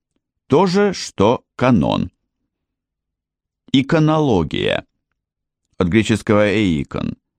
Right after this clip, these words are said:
Изображение, образ. И логос. Слово, наука. Направление в современном искусствознании, исследующее сюжеты и изобразительные мотивы в художественном произведении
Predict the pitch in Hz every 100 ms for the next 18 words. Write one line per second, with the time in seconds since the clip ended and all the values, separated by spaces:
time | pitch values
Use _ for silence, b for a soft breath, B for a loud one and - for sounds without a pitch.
0 | _ - 98 98 90 90 82 87 76 57
1 | 50 50 - - 151 160 165 - - _
2 | _ _ _ _ - 165 170 131 104 85
3 | 87 87 - - _ _ _ _ _ -
4 | 85 87 123 135 135 117 78 55 - 50
5 | - _ _ _ _ _ _ _ b b
6 | 110 123 202 202 185 185 175 165 160 -
7 | _ - - 117 120 117 117 107 101 95
8 | - 87 - 80 71 73 71 80 113 135
9 | - _ _ _ _ _ 120 120 - 160
10 | 156 156 143 135 135 120 110 104 92 147
11 | 151 - 64 - _ 90 - 90 90 87
12 | 90 101 98 85 80 82 80 78 76 -
13 | 101 92 87 - 85 82 85 80 - 76
14 | 76 67 64 69 71 69 101 143 147 147
15 | 147